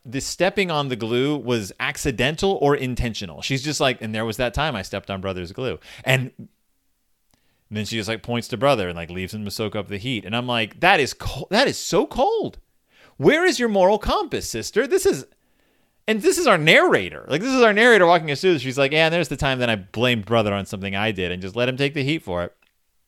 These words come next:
And she shrugs and she looks all smug and she's like, "Yep,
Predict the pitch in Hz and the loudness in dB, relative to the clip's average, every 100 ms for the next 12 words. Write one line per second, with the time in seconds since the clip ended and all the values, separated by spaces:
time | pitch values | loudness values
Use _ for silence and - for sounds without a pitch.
0 | _ _ _ _ _ - 143 - 151 165 | _ _ _ _ _ -8 -4 -2 2 6
1 | 156 151 135 - _ _ _ _ - 143 | 8 6 2 -16 _ _ _ _ 2 4
2 | 135 131 127 120 - 147 165 - 147 - | 6 4 2 -2 -2 2 2 4 2 2
3 | - 147 147 147 135 120 127 123 117 139 | 0 0 2 2 0 -2 -2 0 2 2
4 | 185 | 2